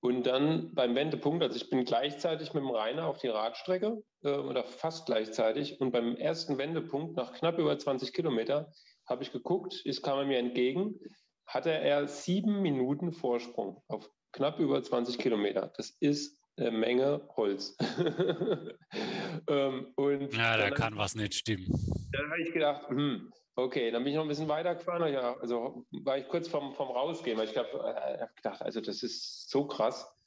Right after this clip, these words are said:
Speaker 1: Und, ähm, dann hab ich's gemerkt, dann ging's zurück bei so einer Autobahnstrecke, bin, ging's so ein bisschen leicht bergab. Und, äh, selbst da haben mich die Leute voll schnell überholt. Und dann hab ich gedacht, okay, jetzt guck ich mal doch, ob's <laughs> vielleicht doch nicht an mir liegt, sondern am Rad.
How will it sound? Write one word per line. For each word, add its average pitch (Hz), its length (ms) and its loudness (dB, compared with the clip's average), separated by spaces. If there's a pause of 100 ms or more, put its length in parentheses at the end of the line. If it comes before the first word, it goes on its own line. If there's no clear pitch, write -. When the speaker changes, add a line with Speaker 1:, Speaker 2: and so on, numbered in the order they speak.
(300)
Speaker 1:
Und, 127 520 2
ähm, 127 460 2
dann 127 140 2
hab 147 140 2
ich's 147 140 -8
gemerkt, 143 340 2
dann 139 140 0
ging's 147 260 0
zurück 160 400 0 (100)
bei 131 220 2
so 127 120 -4
einer 123 200 0
Autobahnstrecke, 131 840 -2
bin, 147 260 0
ging's 147 220 0
so 143 80 2
ein 135 120 -2
bisschen 180 380 0
leicht 160 520 -2
bergab. 143 500 -2 (760)
Und, 143 500 2
äh, 139 320 4
selbst 165 420 0
da 165 240 4
haben 135 160 -2
mich 135 140 -2
die 139 80 -2
Leute 135 320 2
voll 170 560 0
schnell 160 300 0
überholt. 131 480 0
Und 107 100 -4
dann 117 120 0
hab 147 80 -4
ich 151 80 -10
gedacht, 147 200 -2
okay, 123 340 -4 (380)
jetzt 196 220 -2
guck 185 200 0
ich 165 120 0
mal 139 180 4
doch, 151 300 -2
ob's - 220 -2
<laughs> - 20 -6
vielleicht 151 440 -2
doch 175 200 -2
nicht 147 180 0
an 143 120 2
mir 131 180 2
liegt, 160 300 -4
sondern 123 280 2
am 117 140 0
Rad. 117 360 0